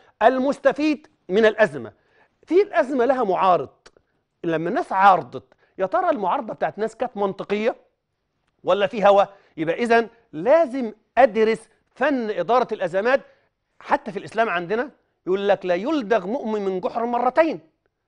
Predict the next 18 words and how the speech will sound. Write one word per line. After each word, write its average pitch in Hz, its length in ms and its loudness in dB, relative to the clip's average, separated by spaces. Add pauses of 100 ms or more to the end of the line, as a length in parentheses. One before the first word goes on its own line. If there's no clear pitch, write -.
ما 185 60 -6
ينفعش 190 340 -6
يا 226 80 -8
جماعة 202 420 -2 (280)
إن 185 80 0
أنا 214 100 4
وقعت 262 260 0
في - 100 -8
خطأ، 262 340 0 (280)
أقع 302 240 10
في - 100 -6
نفس 320 200 -4
الخطأ 311 320 -2
مرة 302 260 2
تانية. 269 460 4 (220)
لازم 269 260 6 (140)
أصحح 220 720 0
خطأي 185 400 -2